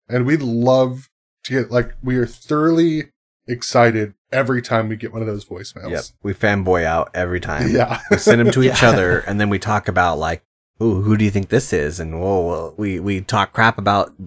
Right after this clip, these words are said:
Speaker 2: your, uh, vocal intonations.
Speaker 1: Uh-huh.
Speaker 2: And we make all sorts of conspiracy theories about maybe your, uh, sexual orientation and maybe your profession.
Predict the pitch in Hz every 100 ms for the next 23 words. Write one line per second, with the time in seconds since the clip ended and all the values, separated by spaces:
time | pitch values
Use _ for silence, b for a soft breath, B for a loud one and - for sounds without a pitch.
0 | 73 98 90 90 85 76 87 82 80 80
1 | 80 92 101 104 107 95 107 101 101 101
2 | - 143 143 160 - 120 113 117 120 -
3 | _ _ - 98 95 92 92 92 90 98
4 | 87 90 85 - 95 - 113 104 104 95
5 | 101 101 98 90 92 85 87 95 95 92
6 | 87 90 87 87 - 82 80 80 87 98
7 | 117 - 92 90 87 - 110 123 151 147
8 | 156 - 90 90 85 82 85 95 92 87
9 | 85 92 - 120 135 143